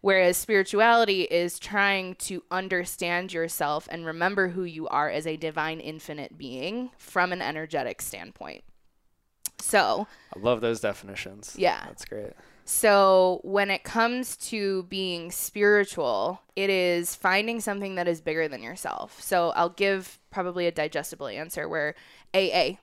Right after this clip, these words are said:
Speaker 1: for example, it's a Catholic organization. The second step,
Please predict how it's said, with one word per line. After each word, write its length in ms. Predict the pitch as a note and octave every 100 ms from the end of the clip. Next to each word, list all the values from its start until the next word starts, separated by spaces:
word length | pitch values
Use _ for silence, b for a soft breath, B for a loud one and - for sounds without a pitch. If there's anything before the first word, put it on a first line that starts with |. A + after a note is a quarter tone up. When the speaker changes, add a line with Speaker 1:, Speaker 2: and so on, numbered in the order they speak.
| -
Speaker 1:
for 140 | F3
example, 560 | C#3+ - C3 - D2 - _
it's 160 | - -
a 40 |
Catholic 360 | - G3 G3+ G#3+
organization. 800 | F#3+ F#3+ F3+ D3+ E3 E3+ E3 D#3+
The 80 | D#3+
second 380 | F3+ E3+ F#3
step, 320 | - E3 D#3